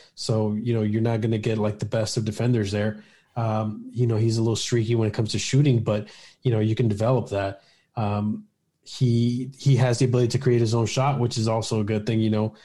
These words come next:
uh, especially at his position. I think that at nine, he was a really solid pickup. Um, I, I had him go a little bit earlier,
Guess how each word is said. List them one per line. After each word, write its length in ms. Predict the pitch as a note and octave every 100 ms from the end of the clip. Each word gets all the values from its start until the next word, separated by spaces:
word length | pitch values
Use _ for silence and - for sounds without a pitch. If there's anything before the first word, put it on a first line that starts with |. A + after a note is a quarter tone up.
| - -
uh, 60 | G#2+
especially 460 | G2+ - G#2+ -
at 80 | G#2
his 180 | A#2 G#2
position. 600 | - G#2 G#2 - G#2+ G#2+ - - -
I 100 | G#2+
think 280 | - G#2+ A2+
that 140 | A2
at 140 | G#2+
nine, 300 | G#2+ A2 A2+
he 180 | G#2+ A#2
was 180 | A2+ G#2+
a 60 | G#2+
really 220 | A2 G#2
solid 400 | - G#2+ G2+ -
pickup. 500 | A2 G#2+ G#2 - -
Um, 460 | G2+ F#2+ G2 G#2 - _ _ _ -
I, 360 | G#2+ A2 G#2+ A2+
I 140 | A2+
had 240 | G#2 A#2+
him 160 | A2 G#2+
go 120 | A2
a 40 | G#2+
little 200 | A2 G#2
bit 120 | G2+
earlier, 520 | G#2+ A2+ A2+ A2+